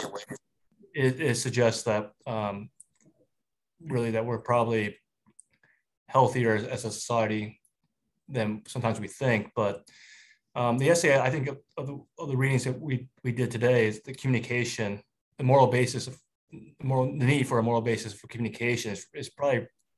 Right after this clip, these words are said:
the best one to use to sort of analyze our, our political discourse,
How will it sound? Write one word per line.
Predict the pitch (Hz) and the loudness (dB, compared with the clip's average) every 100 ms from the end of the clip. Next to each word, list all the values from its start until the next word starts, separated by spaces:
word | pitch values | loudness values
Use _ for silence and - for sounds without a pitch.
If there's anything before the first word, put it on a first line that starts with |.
| _ - - _ | _ -20 -20 _
the | 117 | -4
best | 131 135 - | 0 0 0
one | 123 113 | 0 0
to | 107 | 0
use | 107 107 107 | 0 -2 -2
to | - | -4
sort | 117 | -4
of | 139 | -2
analyze | 127 117 110 110 107 101 | -4 -2 0 0 0 -2
our, | 104 101 107 - _ 139 | -2 -2 -6 -12 _ -10
our | 117 | -8
political | 107 135 120 110 | -4 -2 -2 -4
discourse, | 101 113 - - 101 - - | -4 -6 -6 -8 -8 -8 -14